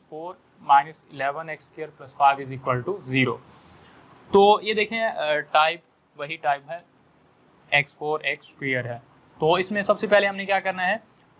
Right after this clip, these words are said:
type का कैसे पता चलेगा, ये जो छोटी, अ, मतलब power है इसका आप square लें तो वो बड़ी पावर बन जाएगी, यानी इसका आप square लें, एक्स स्क्वायर का square क्या होता है, एक्स की पावर फ़ोर हो जाती है, वो इसके equal आ गया। तो इस time में हमें ये क्या करना पड़ेगा कि जो छोटी power होगी उसे हमने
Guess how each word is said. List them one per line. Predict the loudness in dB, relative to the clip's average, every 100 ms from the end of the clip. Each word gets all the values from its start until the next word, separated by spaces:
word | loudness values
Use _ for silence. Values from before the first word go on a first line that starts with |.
| 2
type | 2 0
का | -8
कैसे | -8 -8
पता | -10 -14
चलेगा, | -10 -4 -2 -4 _ _ _ _
ये | -20
जो | -20 -20
छोटी, | -8 -4 -2 0 0 0
अ, | -2 -2
मतलब | -2 -2 4
power | 6 6 -2
है | -8
इसका | 0 0
आप | 0
square | -4 -8 -4 -2
लें | -4 -6
तो | -12
वो | -4
बड़ी | -4 2
पावर | 2 2 -4
बन |
जाएगी, | -10 -12
यानी | -14
इसका | -14 -2 4
आप | 4 4
square | -2 0 2
लें, | 0 -6 _ _ -2
एक्स | -2 -2
स्क्वायर | -6 -8
का | -6
square | -12 -12 -10
क्या | 0 0
होता | 0
है, | -6
एक्स | -12
की | -18
पावर | 2 6 6 2
फ़ोर | -4 -2 -2
हो | -4
जाती | -8 -10
है, | -10
वो | -6 -6 -10
इसके | -20 -4 -4
equal | -2 0
आ | -2
गया। | -4 -12 -20 -20 -20 -8
तो | -2
इस | -2 0
time | 2 2 0
में | -8
हमें | -12
ये | -12 -10
क्या | -10 -12 -8
करना | -6 -4 -6
पड़ेगा | -6 -6 -8
कि | -14
जो | -18
छोटी | -6 -4 -4 0
power | 4 6 4
होगी | 0 -2 -2 -8
उसे | -14 -10 -8
हमने | -6 -8